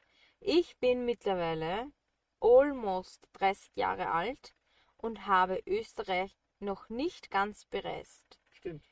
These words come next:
Speaker 1: Wie soll ich das jetzt in zwei Jahren schaffen, dass ich Australien bereise, was zweiundneunzig Mal Österreich ist? Das
Speaker 2: Aber,
Speaker 1: geht nicht.
Speaker 2: aber man muss dazu sagen,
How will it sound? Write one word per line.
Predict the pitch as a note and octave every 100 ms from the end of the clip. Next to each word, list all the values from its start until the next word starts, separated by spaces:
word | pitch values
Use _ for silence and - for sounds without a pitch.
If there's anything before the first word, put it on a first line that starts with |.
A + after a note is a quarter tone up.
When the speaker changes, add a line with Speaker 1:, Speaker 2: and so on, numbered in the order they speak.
| -
Speaker 1:
Wie | A3 D4+ G4
soll | - E4+ F4
ich | F4+
das | C4 C4+ -
jetzt | B3 B3+ B3
in | A#3+
zwei | - G#3 G#3+ B3
Jahren | A3 A#3
schaffen, | - A3 - A#3
dass | G#4+ G#3
ich | G#3+
Australien | G3+ - - F#3 B3 A#3+ G#3+
bereise, | G#3 F3 F3 A3 - _ _ _
was | - A#3
zweiundneunzig | - - - C#4 D4+ C#4+ C4+ -
Mal | C4 C#4 C4+
Österreich | G#3+ - C4 G#3 -
ist? | G#3+ - _ _ _ _ _ _ _ -
Das | E3
Speaker 2:
Aber, | F#3
Speaker 1:
geht | C4 E4 E4 G4
nicht. | F#3+ - -
Speaker 2:
aber | C#3+ D3+ F#3+ C#3+ C3+ C#3+
man | C#3+ D3+
muss | D#3 -
dazu | D3+ -
sagen, | D3 D#3 D#3+ F3